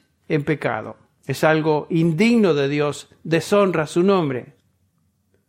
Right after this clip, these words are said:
Sin embargo, la duda honesta al principio es saludable. Si nos ayuda a examinar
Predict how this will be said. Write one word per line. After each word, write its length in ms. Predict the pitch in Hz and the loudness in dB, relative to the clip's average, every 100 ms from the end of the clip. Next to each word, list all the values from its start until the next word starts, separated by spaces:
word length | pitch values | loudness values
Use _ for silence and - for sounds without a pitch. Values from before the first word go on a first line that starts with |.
| _ _ _ _ _ _ | _ _ _ _ _ _
Sin 180 | - 165 | -2 0
embargo, 340 | 202 240 262 | 2 2 2
la 140 | 214 175 | 2 2
duda 280 | 208 220 196 | 2 0 0
honesta 640 | 196 254 226 - 185 170 | 2 0 -2 0 2 2
al 140 | 151 | 0
principio 720 | 175 160 - 240 170 156 190 - _ _ _ _ _ _ _ _ _ _ _ _ | -2 -4 -2 -4 -2 -4 -4 -10 _ _ _ _ _ _ _ _ _ _ _ _
es 140 | - - | -4 0
saludable. 640 | 180 180 170 131 113 - - _ _ _ | 2 4 2 2 -2 -12 -20 _ _ _
Si 200 | - 190 | 0 2
nos 240 | 190 - - | 2 0 0
ayuda 500 | 175 175 240 247 226 | 0 2 0 4 4
a 60 | |
examinar 760 | 190 - 185 175 190 214 220 | 2 0 2 2 2 2 2